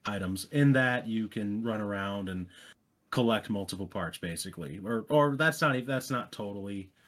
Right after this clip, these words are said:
no, actually, no. It, there's, there's a part of it that is Dragoon-esque. So there's eight clams on screen at a time. They're, they're small little things, kinda just bouncing around. You and your opponents, ev-,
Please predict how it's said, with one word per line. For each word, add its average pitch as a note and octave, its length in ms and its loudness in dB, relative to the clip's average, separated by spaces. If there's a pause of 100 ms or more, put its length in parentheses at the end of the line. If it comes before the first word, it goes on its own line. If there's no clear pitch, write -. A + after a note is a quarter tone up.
(160)
no, E4+ 220 4 (120)
actually, C#3 560 -2 (100)
no. G2+ 260 -4 (100)
It, A#2 220 -8
there's, A2+ 300 -4
there's A2 200 -6
a A2 40 -8
part A#2 260 0
of A2 100 -2
it G2 80 -6
that G#2 100 -4
is G2 220 -8 (140)
Dragoon-esque. E2+ 680 -4 (520)
So B2 540 2 (220)
there's C3 300 -2
eight E3+ 220 -2
clams D3 340 2
on B2+ 140 0
screen A#2 400 0
at A2 80 -2
a G2+ 60 -6
time. G2+ 440 -6
They're, G2+ 220 -4
they're G2+ 220 -4
small B2 400 0
little A2+ 180 0
things, G#2+ 380 -4
kinda G#2+ 220 -2
just G2 200 -4
bouncing G2+ 440 -2
around. F#2+ 420 -2 (360)
You D3 460 8
and A#2+ 160 2
your A2+ 160 0
opponents, A#2 540 0
ev-, D3+ 240 0